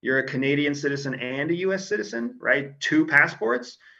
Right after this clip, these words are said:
Now you have an opportunity to go in under what's called a dual doc, dual documented, and you'll be a different kind of spy, right? There's all sorts of different ways that foreigners can become spies. And then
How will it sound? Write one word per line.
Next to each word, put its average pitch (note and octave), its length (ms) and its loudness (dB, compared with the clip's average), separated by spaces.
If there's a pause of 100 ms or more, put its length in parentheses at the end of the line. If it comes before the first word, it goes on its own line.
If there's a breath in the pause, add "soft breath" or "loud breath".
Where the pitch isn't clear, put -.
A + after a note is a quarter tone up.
(240 soft breath)
Now E3 300 6
you E3 160 2
have F3 220 4
an D#3 60 2
opportunity D3 580 0
to C3 240 -4
go C3 240 2
in B2+ 420 -2
under C3 400 2
what's B2 220 0
called A#2 440 0
a B2+ 60 0
dual D3+ 440 4
doc, G#2+ 360 -4 (400)
dual D3 280 0
documented, A#2+ 800 -2 (400)
and B2 140 -4
you'll C3+ 100 0
be C3+ 120 4
a B2+ 100 2
different C3 320 -2
kind B2 260 -2
of A#2 80 -8
spy, - 500 -4 (200)
right? A#2 340 -2
There's B2 160 -4
all F#3 300 0
sorts F3+ 340 -4
of C3+ 120 -2
different D3 280 -4
ways C#3 220 2
that G2 180 -6
foreigners B2 340 -2
can B2+ 280 -4
become A#2 280 -6
spies. C#3+ 360 2
And C#3+ 80 0
then G3 240 0